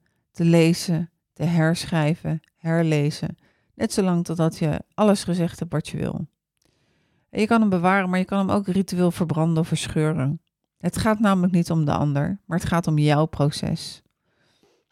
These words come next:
En wat er gebeurt met schrijven, is dat je linker en je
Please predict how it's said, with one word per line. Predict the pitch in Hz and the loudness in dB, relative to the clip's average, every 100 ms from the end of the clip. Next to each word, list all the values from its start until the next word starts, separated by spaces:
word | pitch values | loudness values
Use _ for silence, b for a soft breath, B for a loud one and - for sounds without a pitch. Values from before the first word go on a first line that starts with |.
| _ | _
En | - | -8
wat | 180 180 | -4 -4
er | |
gebeurt | 185 160 180 185 | -4 -2 0 0
met | 175 170 | -2 -4
schrijven, | - 170 180 - 185 214 _ _ _ _ _ _ _ _ _ | -4 -2 -2 -2 -6 -6 _ _ _ _ _ _ _ _ _
is | 170 190 | -4 -2
dat | 185 170 | 0 0
je | 170 170 143 b b b b | 2 2 0 b b b b
linker | 170 202 208 202 190 | 0 2 2 0 0
en | - 175 | 0 0
je | 165 | 2